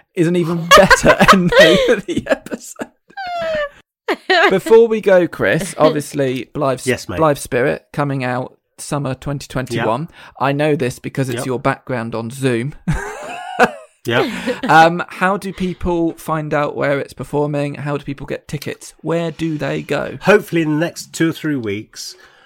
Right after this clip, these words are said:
Speaker 2: uh, we'll have set up a ticket source.
Speaker 1: Well, by that time, this episode will come out.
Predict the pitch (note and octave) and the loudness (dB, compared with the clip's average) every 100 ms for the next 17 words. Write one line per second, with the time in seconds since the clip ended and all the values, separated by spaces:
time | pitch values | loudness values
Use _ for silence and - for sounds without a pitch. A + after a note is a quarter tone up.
0 | _ B2+ A#2+ B2 B2 B2+ B2 - D3 - | _ 0 2 2 0 -2 -2 -2 -4 -2
1 | C3 A#2+ - D#3 A#2+ - - A2+ G2+ G#2 | -6 -6 -6 -6 -6 -8 -6 -6 -6 -10
2 | - - - _ _ _ D3+ D#3+ D3 C#3+ | -12 -14 -18 _ _ _ 0 4 6 4
3 | - E3+ D#3 D#3 - D#3 C#3+ C3+ C#3+ C#3+ | 0 4 6 6 2 0 -2 -2 -4 -6
4 | B2 A2+ - A#2 A2 A#2 - | -4 -8 -8 -10 -8 -10 -12